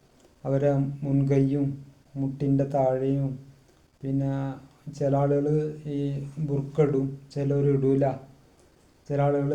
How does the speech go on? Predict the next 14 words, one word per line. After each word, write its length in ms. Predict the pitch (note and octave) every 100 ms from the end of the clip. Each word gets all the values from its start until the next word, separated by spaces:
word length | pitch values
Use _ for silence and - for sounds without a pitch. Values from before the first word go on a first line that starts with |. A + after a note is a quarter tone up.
| D3
തട്ടിടും. 520 | C#3 - D#3+ C#3+ C3 - - -
തട്ടിട്ടുണ്ടെങ്കിൽ 840 | C#3 C#3+ D#3 D3 D3+ D3+ D3 D3 C3+ - - - _ _ _ -
ലിബാസുഹും 760 | C3+ C3 C#3 C#3+ C#3+ D3+ D3 D3+ D3
ലിബാസുഹുൻ 640 | C#3+ C#3+ C#3+ D#3 D3 D3
എന്നാണല്ലേ, 460 | D3+ D3+ D3+ B2 - - - - _ _
ഏ, 80 | D3 D3 D#3 E3
ഒരു 100 | D#3 D#3
ഹദീസിൽ 400 | D3 D#3 D#3+ E3 D#3+
കാണാം. 300 | C#3+ C#3+ D3 - - - - - _ _ _ _ _ _ _ _ _ _ _ _ - - D3
എന്ത്? 220 | C#3+ C#3 C3 - - - -
അവർ 180 | C#3+ D#3 D#3+
വസ്ത്രം 400 | D#3 D3+ - F3+ F#3
ധരിച്ചിട്ടുണ്ട്, 720 | D#3+ D#3 - F#3 F3+ F#3 D3 B2+ - - - _ _ _
പക്ഷേ 280 | C#3 -